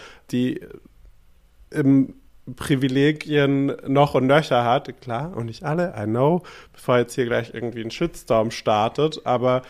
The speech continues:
im Vergleich zu, ähm, anderen Gruppierungen, sag ich mal, geht's denen in Anführungszeichen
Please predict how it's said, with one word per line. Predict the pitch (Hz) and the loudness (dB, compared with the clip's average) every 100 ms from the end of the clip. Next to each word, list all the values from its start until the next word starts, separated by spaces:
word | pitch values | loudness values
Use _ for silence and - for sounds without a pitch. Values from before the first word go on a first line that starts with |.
| - - | -14 -6
im | 135 | -2
Vergleich | 135 135 135 127 139 151 - | 2 2 4 4 4 0 -6
zu, | - 143 139 139 - | -6 0 2 2 2
ähm, | 123 127 127 127 127 123 120 - _ _ - _ - - - - - - | 0 2 0 -2 -4 -6 -8 -18 _ _ -20 _ -20 -18 -18 -18 -12 0
anderen | 135 151 156 131 143 139 143 143 - _ - | 4 6 6 6 4 4 4 2 -2 _ -6
Gruppierungen, | - 143 - 170 170 165 151 151 151 151 151 - _ - | -2 -2 2 6 8 8 10 10 8 6 2 -4 _ -4
sag | 135 135 139 | 2 4 4
ich | 143 | 2
mal, | 139 131 131 131 135 131 - _ _ - - | 2 4 6 6 4 0 -8 _ _ -20 0
geht's | 151 143 - | 2 2 0
denen | 143 139 139 139 135 135 _ _ _ _ _ _ _ _ _ _ - | 4 6 6 6 2 -2 _ _ _ _ _ _ _ _ _ _ 0
in | 143 | 2
Anführungszeichen | 151 135 180 180 - 117 117 - - 107 107 113 131 135 160 | 4 4 2 0 0 0 0 -4 0 2 2 0 -2 -4 -6